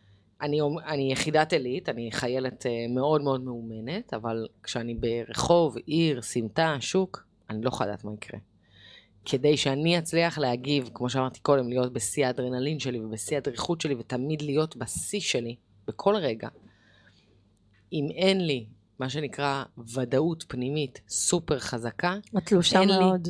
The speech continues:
Speaker 1: סיכוי. כי אם אני אגיב רק לכל מה שקורה מסביבי, שהם גורמים חיצוניים שהם לא בשליטה שלי, אבוד לי. בדיוק כמו בחיים עצמם,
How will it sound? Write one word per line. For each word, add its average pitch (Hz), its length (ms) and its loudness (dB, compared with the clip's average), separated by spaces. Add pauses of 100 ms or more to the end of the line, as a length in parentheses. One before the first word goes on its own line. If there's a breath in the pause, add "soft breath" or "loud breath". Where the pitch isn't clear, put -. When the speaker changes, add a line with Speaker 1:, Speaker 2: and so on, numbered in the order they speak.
(100)
Speaker 1:
סיכוי. - 560 0 (280 loud breath)
כי 143 200 2
אם 143 80 2
אני 160 280 4
אגיב 147 400 0
רק 143 300 2
לכל - 1000 0
מה 196 100 2
שקורה 139 320 0
מסביבי, 117 540 -4
שהם 120 380 -6 (260)
גורמים 135 380 -2
חיצוניים 131 460 -8
שהם 127 200 -6
לא 135 60 0
בשליטה 151 540 -2
שלי, 123 300 -2 (1000 soft breath)
אבוד 147 280 0
לי. 120 120 -2 (360)
בדיוק 165 280 2
כמו 208 140 4
בחיים 190 320 2
עצמם, 170 400 0